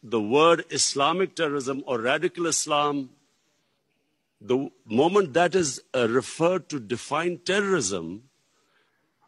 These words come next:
the people in the West cannot distinguish between a moderate Muslim and a, and a radical Muslim. So they, the whole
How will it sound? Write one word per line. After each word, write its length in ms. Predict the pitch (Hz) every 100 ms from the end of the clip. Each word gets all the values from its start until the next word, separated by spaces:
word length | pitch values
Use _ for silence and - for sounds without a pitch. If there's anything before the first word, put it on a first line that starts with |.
| _ _ _
the 180 | 143 165
people 480 | - 220 220 254 240
in 120 | 196
the 80 | 170
West 400 | 147 196 180 -
cannot 300 | 208 214 180
distinguish 540 | 196 - 220 220 214
between 360 | 147 180 180 180
a 40 |
moderate 420 | 147 151 160 160 -
Muslim 360 | 156 143 156 147
and 120 | 151
a, 140 | 135 139 _ -
and 160 | 135
a 60 | 131
radical 400 | 127 123 123 135
Muslim. 380 | 120 113 92 73 71 _ _ _ _ _
So 240 | - 185
they, 340 | 156 196 196 180
the 200 | 139 151
whole 600 | 113 196 208 202 185